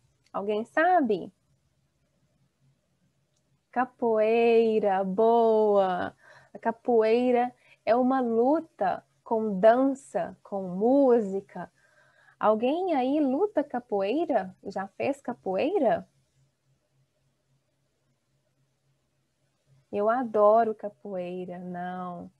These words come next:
Eu também ainda não, mas, não, mas jiu-jitsu sim, boa! Também temos um jiu-jitsu na modalidade brasileira.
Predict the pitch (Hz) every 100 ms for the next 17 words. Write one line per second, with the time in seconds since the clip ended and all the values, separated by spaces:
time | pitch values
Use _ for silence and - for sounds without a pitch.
0 | _ _ _ _ _ _ _ 202 240 277
1 | 233 220 247 277 262 247 285 381 320 285
2 | 226 190 190 190 180 202 - _ _ _
3 | _ _ _ - 220 247 247 226 247 247
4 | 240 269 294 - 311 - - 254 262 254
5 | 226 196 185 214 _ 180 202 240 285 294
6 | 262 220 196 175 170 190 _ _ _ _
7 | _ 220 226 240 320 311 285 285 254 269
8 | 247 254 220 247 247 - 240 233 233 226
9 | 220 220 202 196 208 214 208 226 226 247
10 | 208 202 214 202 180 -